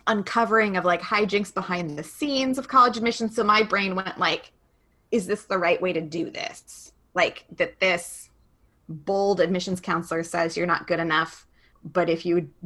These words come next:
are on the dance team, we would let you in." I don't know. That, I didn't, I didn't love that aspect,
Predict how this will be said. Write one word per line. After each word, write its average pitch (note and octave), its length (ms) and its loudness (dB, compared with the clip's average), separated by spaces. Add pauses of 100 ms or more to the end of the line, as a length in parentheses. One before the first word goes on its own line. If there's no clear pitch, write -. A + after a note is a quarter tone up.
(300)
are F3 200 4
on E3+ 100 2
the E3+ 80 -4
dance E3+ 380 -4
team, F3 200 -6
we E3+ 120 -2
would E3+ 140 -2
let E3+ 160 -2
you E3+ 120 -2
in." A3 260 -2 (300)
I A3+ 80 4
don't G#3 160 2
know. - 140 -2 (140)
That, A3 260 2 (480)
I A#3 80 4
didn't, C#4 260 2 (220)
I G#3 60 -2
didn't G#3 140 -4
love G3 220 2
that A3 160 2
aspect, D4+ 600 0